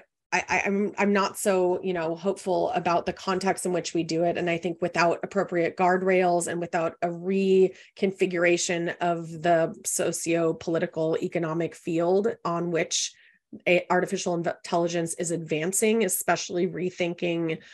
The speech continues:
copyright and patent laws for this era to make sure that, you know, A I can't generate patents. I don't think that should be allowed. That's going to, who, I mean, to take Nader's,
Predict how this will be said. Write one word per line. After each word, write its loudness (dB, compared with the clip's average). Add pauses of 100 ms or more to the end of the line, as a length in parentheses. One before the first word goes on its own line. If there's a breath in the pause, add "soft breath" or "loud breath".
(240 loud breath)
copyright 4
and -6
patent 0
laws 2
for -2
this 0
era 2
to -10
make -4
sure -2
that, 0
you -2
know, -4 (220)
A 2
I 2
can't -6
generate -6
patents. -6
I -8
don't -10
think -4
that 0
should -6
be -6
allowed. -4
That's -6
going -6
to, -4 (580 soft breath)
who, 8
I 2
mean, 4
to 4
take 2
Nader's, -2